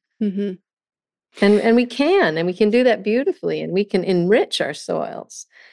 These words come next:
Speaker 2: and make things even more biodiverse.
Speaker 1: Mm-hmm.
Speaker 2: Um, we have all those tools, so.
Speaker 1: Well, and I think that's the part that gets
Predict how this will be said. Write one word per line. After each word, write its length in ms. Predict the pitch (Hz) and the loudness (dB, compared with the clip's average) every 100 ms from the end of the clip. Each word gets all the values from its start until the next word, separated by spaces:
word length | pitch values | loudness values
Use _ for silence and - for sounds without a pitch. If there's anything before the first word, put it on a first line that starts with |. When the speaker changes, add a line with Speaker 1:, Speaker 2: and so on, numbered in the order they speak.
| _ | _
Speaker 2:
and 160 | 196 202 | 2 4
make 220 | 226 220 | 4 2
things 260 | 214 202 196 | 0 0 0
even 240 | 214 214 | 0 2
more 420 | 214 240 311 285 180 | 2 2 0 -2 -2
biodiverse. 1000 | 196 185 175 175 175 - - - - - _ 339 | -2 0 0 0 -2 -6 -8 -12 -12 -12 _ -10
Speaker 1:
Mm-hmm. 400 | 294 185 180 180 - | -4 -4 -4 -8 -6
Speaker 2:
Um, 360 | 170 160 170 170 - | -8 -8 -14 -16 -2
we 160 | 220 233 | 2 4
have 220 | 269 359 | 2 0
all 140 | 160 | 0
those 240 | 156 143 - | -2 -6 -10
tools, 600 | - - - - - - _ _ _ | -4 -2 -2 -8 -18 -20 _ _ _
so. 400 | - - - 202 _ _ _ _ - | -16 -12 -12 -14 _ _ _ _ 0
Speaker 1:
Well, 140 | 247 240 | 2 2
and 160 | 233 | 0
I 80 | 294 | -2
think 220 | 330 311 | -2 -2
that's 120 | 415 | 0
the 80 | - | -2
part 280 | - 196 190 | 0 0 0
that 280 | 190 180 - | -2 -4 -2
gets 400 | 190 - - | -2 -2 -12